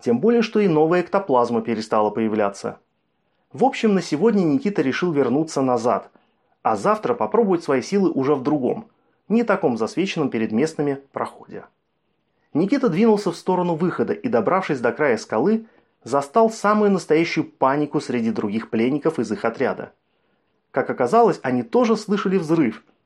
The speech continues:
а потом мимо них пролетела парочка обезумевших призраков. В общем, желание работать пропало на корню –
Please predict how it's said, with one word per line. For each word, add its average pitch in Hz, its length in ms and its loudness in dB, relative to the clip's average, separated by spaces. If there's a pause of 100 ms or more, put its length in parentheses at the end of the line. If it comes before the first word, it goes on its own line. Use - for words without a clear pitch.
(260)
а 120 100 -2
потом 220 380 2
мимо 131 220 4
них 226 180 2
пролетела 190 460 2
парочка 185 480 0
обезумевших 120 640 -4
призраков. - 580 -6 (720)
В 165 100 0
общем, 220 260 2
желание 143 340 4
работать 127 400 0
пропало 110 360 0
на 104 120 -2
корню – 208 460 0